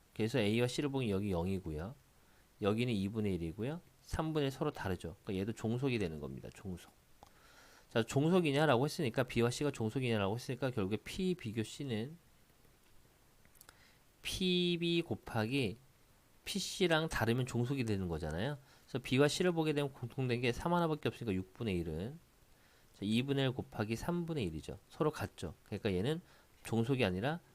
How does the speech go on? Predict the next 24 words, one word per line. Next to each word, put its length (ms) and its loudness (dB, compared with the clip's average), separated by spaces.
독립이 460 0
되는 220 -2
겁니다. 260 -6
독립. 340 -8
그 60 0
다음에 160 4
오 200 6
번을 220 6
보게 240 4
되면은 500 2
B와 240 4
C는 240 0
서로 200 2
배반이냐? 640 0
B와 300 4
C는 300 -2
서로 180 -2
배반, 400 0
배반이 340 4
아니죠. 260 0
삼이란 400 -2
게 60 -4
하나 140 0
있으니까. 580 -4